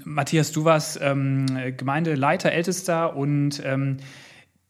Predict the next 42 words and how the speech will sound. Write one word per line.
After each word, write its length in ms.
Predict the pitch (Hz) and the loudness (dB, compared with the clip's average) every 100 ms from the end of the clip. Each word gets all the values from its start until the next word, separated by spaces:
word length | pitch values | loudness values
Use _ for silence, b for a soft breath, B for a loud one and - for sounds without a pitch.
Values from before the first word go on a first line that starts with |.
| _ _ _ | _ _ _
wir 120 | 151 | 2
haben 80 | 165 | 6
da 100 | 202 | 6
auch 140 | 151 | 6
schon 140 | - 185 | 4 4
mal 80 | 175 | 6
in 140 | 156 | 4
de-, 180 | 156 - | 2 4
einer 180 | 165 175 | 4 4
Podcast-Folge 540 | 175 - 170 - 165 | 2 2 2 4 2
ein 80 | 139 | 2
bisschen 260 | 220 - | 2 2
drüber 200 | 170 147 | 2 2
gesprochen, 320 | 143 143 180 180 | 2 0 0 0
aber 160 | 156 | 2
wir 300 | 156 156 156 | 2 4 4
wollen 140 | 165 202 | 6 4
jetzt 120 | 196 | 4
noch 80 | 190 | 4
mal 60 | |
ein 60 | 175 | 4
bisschen 200 | 190 196 | 2 0
uns 200 | 170 - | 0 0
Zeit 220 | 175 190 | 2 2
nehmen, 140 | 190 170 | 4 4
einen 140 | 156 | 4
Blick 160 | 156 - | 2 4
hinter 380 | 247 294 - | 6 6 4
die 120 | 131 131 | 2 0
Kulissen 380 | 143 127 - | 0 0 -2
zu 340 | 127 123 123 127 | -4 -4 -8 0
wagen, 260 | 143 143 | 4 4
weil 100 | 143 | 4
jetzt 160 | 151 160 | 2 2
haben 100 | 170 | 2
wir 100 | 165 | 4
natürlich 340 | 160 160 165 | 2 2 2
hier 120 | 165 160 | 2 0
zwei, 420 | - 151 147 143 | 4 4 4 0
zwei 220 | - 147 | 0 -2
Insider 400 | 156 185 190 185 | 0 0 2 2
da. 160 | 190 | 2